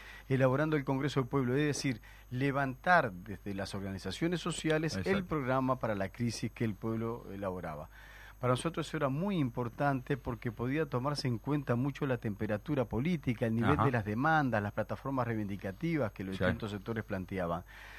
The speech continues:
Speaker 1: Pero además era mejor todavía porque todos los militantes políticos en la esfera del Frente
Speaker 2: Ujú.
Speaker 1: Amplio, en los comités de base, coordinadoras, departamentales,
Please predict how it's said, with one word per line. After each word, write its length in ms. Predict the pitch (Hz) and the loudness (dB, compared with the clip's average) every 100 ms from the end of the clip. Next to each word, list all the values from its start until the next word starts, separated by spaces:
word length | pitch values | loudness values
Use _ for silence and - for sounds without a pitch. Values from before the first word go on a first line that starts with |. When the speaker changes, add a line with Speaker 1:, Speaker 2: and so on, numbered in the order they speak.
| - - | -18 -6
Speaker 1:
Pero 180 | 139 147 | 0 2
además 240 | 156 175 202 | 2 2 2
era 240 | 202 196 | 4 4
mejor 560 | 165 160 - 247 226 165 | 2 0 0 2 2 2
todavía 640 | - 135 123 127 123 123 | 0 2 4 2 2 2
porque 460 | - 139 131 - 131 | 0 -2 0 0 -2
todos 360 | - 208 220 | 0 0 2
los 120 | 196 160 | 2 2
militantes 680 | 143 135 127 160 165 156 | 2 0 0 0 0 -2
políticos 800 | - 131 143 160 - 117 117 107 | -2 0 0 0 -2 -4 -4 -2
en 120 | 107 | -4
la 40 | 101 | -4
esfera 300 | - 151 127 | -4 -2 0
del 100 | 113 | 0
Frente 320 | 110 110 131 | 2 2 4
Speaker 2:
Ujú. 80 | 135 | 2
Speaker 1:
Amplio, 160 | 131 | 2
en 60 | 101 | -4
los 100 | 95 | -4
comités 420 | 95 95 - 120 | -4 -6 -4 -2
de 60 | 104 | 0
base, 460 | 110 131 - 104 | 0 -2 -2 -6
coordinadoras, 1080 | - 92 90 87 101 123 131 117 95 90 90 | -4 -4 -4 -2 0 2 4 4 2 0 -4
departamentales, 960 | 98 92 98 107 143 143 131 113 165 | -4 -2 0 0 0 0 0 2 -2